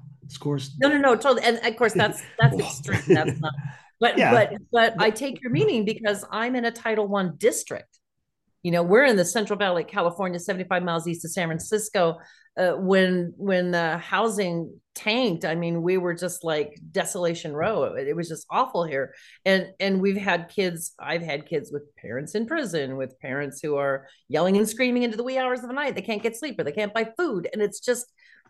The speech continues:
Speaker 2: you know, you never know what's going to, I, at least when we do map, I have three tests, right?
Speaker 1: Yeah.
Speaker 2: And I can take a look and I can say, "Well, they were up here for two. They had a bad day here." Okay,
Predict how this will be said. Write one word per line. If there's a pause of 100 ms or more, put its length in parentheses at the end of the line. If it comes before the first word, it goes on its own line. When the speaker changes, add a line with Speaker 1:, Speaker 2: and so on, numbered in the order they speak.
(100)
Speaker 2:
you
know,
you
never
know
what's
going
to,
I, (120)
at
least
when
we
do
map,
I
have
three
tests,
right? (140)
Speaker 1:
Yeah.
Speaker 2:
And
I
can
take
a
look
and
I
can
say,
"Well,
they
were
up
here
for
two.
They
had
a
bad
day
here." (440)
Okay,